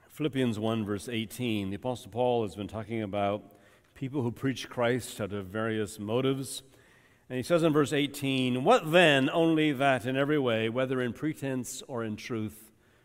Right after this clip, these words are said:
Christ is proclaimed, and in that I rejoice. Yes, and I will rejoice, for I know that through your prayers and the help of the Spirit of Jesus Christ,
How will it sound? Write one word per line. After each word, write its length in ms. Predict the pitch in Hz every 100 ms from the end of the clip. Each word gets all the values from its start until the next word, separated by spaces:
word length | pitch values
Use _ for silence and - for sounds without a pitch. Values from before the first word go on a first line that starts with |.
| _
Christ 580 | - 127 120 110 - -
is 180 | - 101
proclaimed, 680 | - 98 107 92 92 87 80 - -
and 80 | 101
in 180 | 92 85
that 380 | 104 101 98 - _ _
I 120 | 107
rejoice. 760 | 90 92 87 85 69 - - - _ _ _ _
Yes, 460 | 143 190 247 - -
and 180 | 185 185
I 220 | 175 170
will 240 | 160 196
rejoice, 680 | 175 160 196 139 95 - -
for 320 | - 147 156
I 260 | - 160 160
know 440 | 156 165 131 120
that 380 | 120 127 131 -
through 220 | - 165
your 240 | 151 139 135
prayers 580 | - 147 113 101 117 117
and 120 | 120
the 100 | 107
help 340 | 110 156 147
of 100 | 120
the 120 | 117
Spirit 540 | - 147 175 127 117 120
of 120 | 104
Jesus 400 | 120 131 113 104
Christ, 500 | - 107 101 -